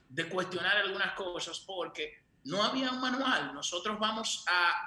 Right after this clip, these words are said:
implementar una metodología que se gestionó en estos pocos meses y que vamos a ver cómo funciona, porque aquí no se sabe cómo esto va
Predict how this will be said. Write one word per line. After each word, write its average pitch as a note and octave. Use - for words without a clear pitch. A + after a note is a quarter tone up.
implementar F3+
una G#3
metodología F3+
que D#3
se E3
gestionó F3+
en G#3+
estos G3+
pocos G3+
meses D#3+
y G3+
que G3+
vamos A3
a F#3
ver G3+
cómo F3+
funciona, C3
porque F#3
aquí G3
no F#3+
se G3+
sabe F3
cómo C#3
esto C3+
va C3